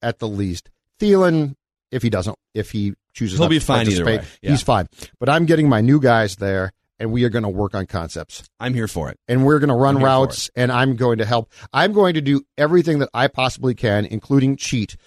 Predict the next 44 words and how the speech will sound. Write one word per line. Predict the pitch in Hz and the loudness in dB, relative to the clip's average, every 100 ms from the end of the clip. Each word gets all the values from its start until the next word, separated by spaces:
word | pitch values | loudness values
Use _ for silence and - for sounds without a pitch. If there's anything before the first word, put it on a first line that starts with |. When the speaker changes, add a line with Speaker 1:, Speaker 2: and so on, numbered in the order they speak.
| _ _ | _ _
Speaker 1:
to | 113 | -2
make | 127 - | -2 -2
sure | - 123 110 | -2 0 2
that | 107 107 - | 0 -2 -4
Justin | 107 117 135 | -6 -4 -2
Jefferson, | 135 127 131 - 107 104 - | -2 -2 -4 -2 -2 -4 -8
the | 98 | -10
first | 110 123 123 | -4 -4 -2
week | 120 123 - | -2 -2 -4
he | 110 | -8
steps | - 120 - - - | -4 -6 -6 -14 -6
on | 110 123 | -2 -2
the | |
field | 117 127 117 104 - | -2 0 0 -2 -6
of | 117 104 | -8 -4
the | 110 | -2
regular | 110 113 | -2 -2
season, | 107 110 101 117 - _ _ | -4 -4 -4 -4 -6 _ _
is | 107 113 | -4 -2
as | 110 | -2
comfortable | - 123 - 113 110 | -4 -8 -6 -4 -4
as | - | -4
possible. | 95 92 85 90 | -6 -6 -6 -8
Speaker 2:
Yeah. | 107 | -4
Speaker 1:
And, | 117 - | -4 -4
and | 120 | -6
if | 104 | 0
that | 139 143 | 0 2
means | 151 135 | 0 0
I've | 113 127 | -2 -6
skirted | - - 127 123 123 - _ _ | -6 -6 -4 -4 -4 -8 _ _
your | 104 | -6
silly | 104 - 127 139 139 131 _ _ _ | -4 -4 0 2 2 -2 _ _ _
small | - 127 131 139 | -2 2 4 4
rules, | 131 110 104 | 2 2 -2
'cause | 110 107 | -8 -10
this | 107 | -6
is | |
National | 127 131 143 | -2 -2 -2
Football | 143 135 104 | -4 -4 -6
League, | 104 95 | -6 -6
nothing | 87 131 | -8 -4
stops | 131 117 - | -2 -2 -4
me. | 113 | -6